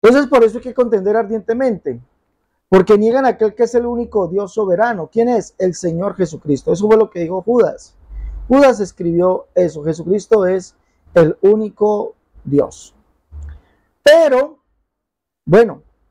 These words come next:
hay personas que se oponen a esto y comienzan a colocar sus videos en las clases sociales, en las redes sociales, y esa manera de insulto,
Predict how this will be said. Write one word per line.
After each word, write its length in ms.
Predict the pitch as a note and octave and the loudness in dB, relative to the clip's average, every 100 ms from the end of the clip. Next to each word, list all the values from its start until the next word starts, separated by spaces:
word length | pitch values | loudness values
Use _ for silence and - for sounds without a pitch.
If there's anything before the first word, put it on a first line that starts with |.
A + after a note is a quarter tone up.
| _ _ _ _ | _ _ _ _
hay 120 | E3 F3 | 0 4
personas 760 | B3 A#3+ B3 G#3+ A3+ A3+ - - | 2 2 0 0 -2 -6 -8 -2
que 100 | F3+ | 0
se 120 | F3 | 0
oponen 400 | F3 F#3+ G#3+ A3+ | 0 0 2 0
a 160 | G#3 | 0
esto 380 | F#3 E3+ - A#3 | -2 -4 -2 -2
y 80 | G3+ | -2
comienzan 440 | F#3 E3+ F3 G3+ | -6 -6 -6 -4
a 240 | A3 G#3 A3+ - _ _ _ _ - - - | -4 -4 -6 -14 _ _ _ _ -20 -20 0
colocar 380 | F#3+ F3+ F#3 F3 | 4 4 2 -2
sus 180 | G#3 | -2
videos 400 | G3+ G#3 G3+ G3+ | -2 0 0 -2
en 80 | G3 | -6
las 140 | F3+ - | -10 -6
clases 280 | E3+ F3+ | -8 -8
sociales, 580 | F#3 G3 F#3+ E3 E3 - | -10 -4 0 0 -2 -10
en 120 | - D#3+ | -4 -2
las 280 | C#3+ - - _ _ - | -2 -4 -20 _ _ 0
redes 260 | F#3 G#3 | 4 4
sociales, 600 | G3 G#3 G3+ D#3 D#3+ F3 _ _ _ _ _ _ _ - | 2 -2 -2 -2 -4 -10 _ _ _ _ _ _ _ -2
y 340 | B3 C4+ C#4+ - _ _ _ _ _ _ | 4 4 2 -6 _ _ _ _ _ _
esa 260 | F#3+ F#3 G#3 | 2 2 2
manera 440 | G3+ E3+ E3+ F#3+ | 0 0 0 0
de 340 | E3 E3 D#3 - | 0 0 -2 -4
insulto, 800 | D#3+ C#3+ B3 B3+ - D#3+ C3+ | -12 -8 -4 -4 -2 -2 -2